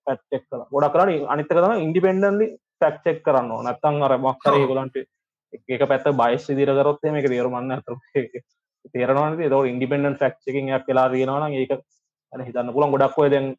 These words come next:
Speaker 1: අ, මතක ඇති මේ ගිය අවුරුදු කාලේ අර ගියා මේ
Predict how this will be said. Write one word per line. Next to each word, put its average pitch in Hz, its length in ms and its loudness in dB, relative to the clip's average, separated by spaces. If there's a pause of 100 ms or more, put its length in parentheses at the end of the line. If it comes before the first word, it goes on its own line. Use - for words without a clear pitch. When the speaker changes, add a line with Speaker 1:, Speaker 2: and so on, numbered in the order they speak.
(680)
Speaker 1:
අ, 127 320 0 (460)
මතක 131 200 2
ඇති 147 180 2
මේ 131 220 -2
ගිය 127 220 0 (160)
අවුරුදු 135 380 2
කාලේ 147 280 4
අර 139 140 4 (1040)
ගියා 151 360 2
මේ 120 220 -4